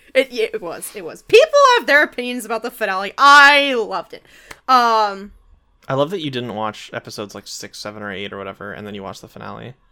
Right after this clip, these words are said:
Speaker 1: You mean seasons?
Speaker 2: That's
Speaker 1: Like,
Speaker 2: very funny. <laughs>
Speaker 1: I, it's, c-, I couldn't miss it. It was the end of an era for me, you know? Like, it was
Speaker 2: Yeah. You're like, "I don't know who any of these people are, but damn, that was a finale."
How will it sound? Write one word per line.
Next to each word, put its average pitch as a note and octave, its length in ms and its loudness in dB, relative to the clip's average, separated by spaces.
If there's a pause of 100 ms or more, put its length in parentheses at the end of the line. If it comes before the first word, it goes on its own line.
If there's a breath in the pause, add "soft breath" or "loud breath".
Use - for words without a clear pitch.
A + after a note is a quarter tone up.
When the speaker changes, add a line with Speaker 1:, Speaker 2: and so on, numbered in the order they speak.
(160)
Speaker 1:
You C4+ 120 -2
mean A3+ 140 -8
seasons? G#3+ 380 -10
Speaker 2:
That's A#3+ 120 -8
Speaker 1:
Like, A3 100 -2
Speaker 2:
very G3 120 -6
funny. A2+ 220 -16 (220 loud breath)
<laughs> - 220 -16
Speaker 1:
I, A4+ 160 -4
it's, A#4 200 -8
c-, B4 140 -4
I G#4 60 -2
couldn't G#4+ 380 0
miss D5+ 300 -2
it. - 120 -4
It F4+ 120 -2
was G#4 260 2
the C#4+ 360 -4
end F4+ 240 0
of G4 120 2
an B3 160 -6
era D4 400 0
for G#3+ 260 -4
me, F#3+ 300 -10
you G#3 160 -6
know? A#3+ 440 -2
Like, C#4 380 -2
it C#4 120 -6
was D#4+ 420 -4
Speaker 2:
Yeah. A2+ 240 -12 (800)
You're C3+ 100 2
like, C3 180 0
"I C#3+ 80 4
don't G#3 80 2
know G3 100 2
who D3 100 -2
any B2+ 320 -2
of A#2+ 80 -6
these A#2 180 -8
people G#2+ 320 -10
are, G2+ 320 -4
but G2 200 -14
damn, G#2 360 -6
that G#2 100 -6
was G#2+ 120 -8
a G#2 40 -18
finale." G#2 560 -10